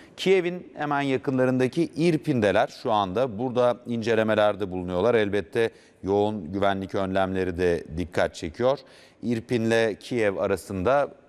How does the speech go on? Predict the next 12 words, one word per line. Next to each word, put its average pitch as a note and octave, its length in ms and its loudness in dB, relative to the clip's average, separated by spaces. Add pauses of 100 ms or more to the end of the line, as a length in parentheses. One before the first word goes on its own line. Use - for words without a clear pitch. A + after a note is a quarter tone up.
(200)
hatırlanacaktır G#2+ 840 -2
bir G2+ 120 -6
köprü - 380 -4
vardı. F2+ 380 2
O G#2 200 -4
köprü A2 440 -2 (320)
Ukrayna G#2 360 0
güçleri F#2 360 -6
tarafından F#2+ 540 0
Rus G2 220 -12
askerlerinin F2+ 680 0
Kiev'e G2 460 2